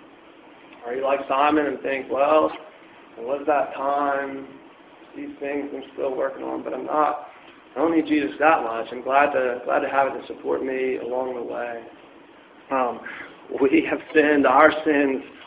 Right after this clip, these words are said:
are many. Uh, and Jesus forgives more. It transforms everything. It transforms our relationship with God and with others, how we relate to the re-,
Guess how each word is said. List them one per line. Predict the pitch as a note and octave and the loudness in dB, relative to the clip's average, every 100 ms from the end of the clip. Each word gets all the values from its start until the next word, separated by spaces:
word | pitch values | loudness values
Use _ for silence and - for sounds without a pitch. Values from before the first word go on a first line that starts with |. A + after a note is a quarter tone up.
| - | -12
are | A#2 | -10
many. | A#2 B2 B2 B2 A2 - - - - - - | -6 -2 0 -2 -6 -12 -20 -20 -20 -14 -4
Uh, | B2+ B2 B2 | -2 -2 -4
and | B2 - | -8 -4
Jesus | D3 G2 - - | -2 -2 -6 -10
forgives | - B2 B2 C3 B2 - - - - | -10 -6 -2 -2 -2 -10 -20 -20 -14
more. | A2+ G#2 A#2+ A2 G2+ - - - - - - - - - | -6 -2 0 -2 -6 -12 -20 -20 -20 -20 -20 -20 -6 -6
It | - - | -2 4
transforms | D#3+ D3+ D3+ D#3 C#3 C3+ D3 | 6 6 6 6 6 6 6
everything. | D#3 D3+ D3+ D3 C3 | 6 4 4 4 4
It | A2+ | 2
transforms | - C#3+ C#3 - C#3+ B2+ | 2 2 4 4 6 8
our | B2+ | 10
relationship | B2 C#3 - C#3 D3+ C#3 - - - | 10 8 8 4 6 6 4 -12 -2
with | C3 - | -2 6
God | C#3 F3+ F#3 F3+ F3 E3+ - - - - - | 8 10 12 12 10 6 -2 -14 -20 -20 -10
and | A#2+ | -4
with | B2+ - | -4 2
others, | C3+ D#3+ E3 D#3 D#3 D3+ - - - | 4 6 6 4 2 -6 -14 -20 -12
how | - D#3 | 2 4
we | D3+ | 6
relate | C#3+ C#3+ C#3+ | 6 6 4
to | C#3+ | 0
the | B2 | -2
re-, | C3 | 0